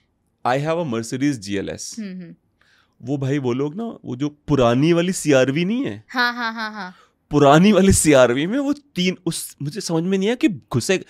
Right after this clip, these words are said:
Speaker 1: चार लोग।
Speaker 2: उसमें?
Speaker 1: हाँ, पीछे वाली सीट पे तीन नहीं,
Speaker 2: तो आप
Speaker 1: चार
Speaker 2: थे
Speaker 1: लोग।
Speaker 2: उसमें या वो
Speaker 1: नहीं, I wasn't
Speaker 2: साथ?
Speaker 1: there, I was standing outside,
Speaker 2: अच्छा।
Speaker 1: waiting for my car to
Speaker 2: हाँ,
Speaker 1: come।
Speaker 2: हाँ।
Speaker 1: And I saw, like, I was like, "Seriously, ये आलम है?"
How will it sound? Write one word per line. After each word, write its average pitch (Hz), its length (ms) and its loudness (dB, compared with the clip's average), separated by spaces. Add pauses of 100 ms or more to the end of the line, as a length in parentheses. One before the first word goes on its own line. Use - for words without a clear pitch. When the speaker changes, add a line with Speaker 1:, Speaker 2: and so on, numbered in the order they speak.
(240)
Speaker 1:
चार 143 320 2
लोग। 95 380 -6 (640)
Speaker 2:
उसमें? 269 400 -12 (140)
Speaker 1:
हाँ, 107 360 -6
पीछे 139 260 0
वाली 175 200 0
सीट 135 320 -8
पे 226 80 -6
तीन 190 340 -4
नहीं, 196 160 -2
Speaker 2:
तो - 80 -10
आप 262 200 0
Speaker 1:
चार 127 260 6
Speaker 2:
थे 139 140 2
Speaker 1:
लोग। 101 120 0
Speaker 2:
उसमें - 160 -2
या 359 160 0
वो 262 220 -8
Speaker 1:
नहीं, 196 100 4
I 190 120 10
wasn't 262 300 6
Speaker 2:
साथ? 175 100 6
Speaker 1:
there, 160 140 8
I 240 100 4
was - 100 -6
standing 196 420 0
outside, 160 300 -4
Speaker 2:
अच्छा। 180 380 -6 (280)
Speaker 1:
waiting 180 300 -2
for 220 120 0
my 185 180 -2
car 117 180 2
to 185 220 -4
Speaker 2:
हाँ, 254 80 -2
Speaker 1:
come। 202 80 -2
Speaker 2:
हाँ। 190 240 -8 (500)
Speaker 1:
And 180 120 4
I 220 180 6
saw, 311 120 0
like, 302 140 -4
I 240 100 -10
was 277 120 -14
like, 311 340 -12 (320)
"Seriously, 226 460 -12 (260)
ये 190 140 -4
आलम 220 380 -4
है?" 117 140 -14